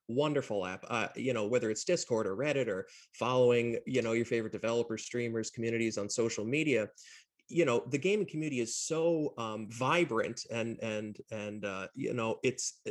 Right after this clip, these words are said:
there's so much life to it, but it's scattered across a bunch of different platforms. And that's something we wanted to accomplish with Player Two, was to give you one place to check in, um, you know, follow your favorite creators,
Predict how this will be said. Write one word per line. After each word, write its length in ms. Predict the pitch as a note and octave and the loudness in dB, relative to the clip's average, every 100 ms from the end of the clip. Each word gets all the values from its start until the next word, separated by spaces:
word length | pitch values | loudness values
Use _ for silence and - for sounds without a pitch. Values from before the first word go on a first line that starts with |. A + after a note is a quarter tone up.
| - | -8
there's 240 | C3 C3 - | -2 -2 2
so 100 | F#3+ | 2
much 180 | F3 | 2
life 360 | A#2+ A#2+ D#3+ E3+ | 0 0 0 -2
to 140 | - A#2 | -2 -2
it, 80 | - | -2
but 80 | D#3 | -4
it's 140 | E3 | -2
scattered 420 | - F3 F3+ F3 | -2 -2 -2 -2
across 360 | C3+ D3+ C#3 C3 | -4 -4 -4 -2
a 40 | |
bunch 220 | A2 A2 A2 | -4 -4 -4
of 40 | |
different 260 | G2+ G2+ F#2+ | -6 -6 -2
platforms. 600 | A#2+ E3 - - - - | 0 0 -2 -8 -8 -8
And 80 | A2+ | -4
that's 180 | C#3 - - - - | -4 -6 -10 -16 -4
something 320 | E3 D#3 B2+ | -2 0 0
we 120 | B2+ | 2
wanted 260 | B2 A#2 G2+ | 2 2 2
to 100 | G2+ | 0
accomplish 480 | - B2+ B2 A#2 | 0 -4 -2 -2
with 140 | F#2 - | -4 -2
Player 260 | A#2 G#2+ | 0 0
Two, 360 | F#2+ - D3 C3+ D2+ | -2 0 2 2 4
was 220 | A#2 A2+ | 0 0
to 100 | - | -4
give 180 | C#3 A#3+ | -2 2
you 100 | F3 | 4
one 280 | A#2+ B2 A#2+ | 6 4 2
place 440 | - A2+ A2 - - | -2 -2 -2 -4 -8
to 100 | G#2+ | -4
check 320 | - A2+ A#2+ | 0 0 0
in, 240 | A2 G2 - - - - | -4 -4 -10 -20 -12 -2
um, 380 | A2+ A2 A2 A2+ | 0 2 0 0
you 120 | B2+ | 0
know, 140 | A2+ G#2 - | 0 -2 -4
follow 320 | C3 C#3 C3 | 0 4 4
your 180 | A2+ A2+ | 2 -2
favorite 360 | A2 G#2+ F#2 | -2 -2 -4
creators, 640 | - A2 G#2+ F#2 G2 - | -6 -2 -2 -2 -6 -8